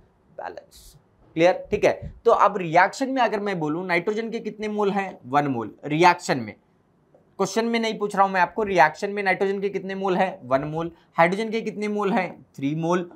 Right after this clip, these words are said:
और यहाँ पे इसकी बात करूँ अमोनिया की, तो अमोनिया के कितने मोल हैं, दो मोल। तो ये क्वेश्चन में आपको इस तरीके से जो चीज़ें गिवन हैं,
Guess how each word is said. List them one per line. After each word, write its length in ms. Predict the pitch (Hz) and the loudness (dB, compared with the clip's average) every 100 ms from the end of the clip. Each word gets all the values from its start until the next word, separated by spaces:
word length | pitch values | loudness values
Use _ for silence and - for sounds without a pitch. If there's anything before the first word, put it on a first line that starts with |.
| _ - | _ -4
और 160 | 143 | -4
यहाँ 400 | 135 123 123 160 | -4 -6 -2 0
पे 140 | 175 170 | 0 -4
इसकी 280 | 156 - | -6 -8
बात 260 | 185 165 160 | -2 -2 -2
करूँ 200 | 151 151 147 | -8 -8 -8
अमोनिया 400 | 139 147 143 139 | -8 -8 -8 -8
की, 200 | 135 151 | -10 -10
तो 120 | 147 | -6
अमोनिया 380 | 123 127 151 151 | -6 -6 -8 -8
के 120 | 151 | -10
कितने 280 | 139 139 135 | -10 -10 -8
मोल 260 | 131 127 | -6 -6
हैं, 340 | 123 127 127 107 | -8 -10 -12 -10
दो 260 | 113 120 | -10 -8
मोल। 420 | 113 113 127 120 101 _ _ - | -12 -12 -8 -8 -8 _ _ -10
तो 60 | |
ये 200 | 131 139 | -8 -8
क्वेश्चन 460 | 139 123 - - 147 | -10 -12 -12 -10 -10
में 300 | 151 151 147 | -10 -10 -6
आपको 520 | - 123 - 135 - - | -4 -4 -6 -10 -8 -10
इस 160 | 135 - | -14 -8
तरीके 460 | 123 120 120 127 | -6 -6 -10 -12
से 400 | 120 - 127 127 - _ _ _ _ _ _ _ _ _ _ _ _ _ - | -12 -12 -12 -12 -18 _ _ _ _ _ _ _ _ _ _ _ _ _ -14
जो 160 | 131 147 | -8 -8
चीज़ें 580 | 147 147 143 170 185 147 | -6 -8 -4 -2 -2 -4
गिवन 320 | 139 135 131 | -6 -4 -4
हैं, 360 | 123 135 - | -4 -4 -6